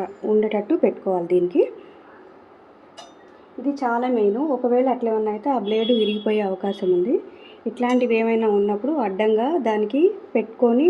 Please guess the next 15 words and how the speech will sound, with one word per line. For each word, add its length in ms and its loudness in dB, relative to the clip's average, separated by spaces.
ఒకసారి 380 -6
బ్లేడ్ 300 0
అనేది 280 2
ఇలా 120 -2
తిప్పేసి 420 0
చెక్ 180 2
చేసుకోవాలి 480 0
మీరు. 180 0
ఇప్పుడు 220 -4
ఇది 160 2
నేను 180 -4
ఇలా 200 -2
పెట్టేస్తున్నాను. 680 0
పెట్టిన 260 0
తర్వాత 340 -4